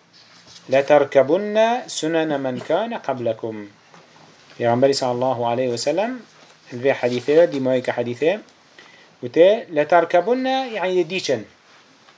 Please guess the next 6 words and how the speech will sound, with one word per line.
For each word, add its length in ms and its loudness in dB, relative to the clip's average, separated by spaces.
«تذهبن» 880 4
یعنی 180 -2
هم 140 2
ده 120 6
دیچه 300 0
چن؟ 360 4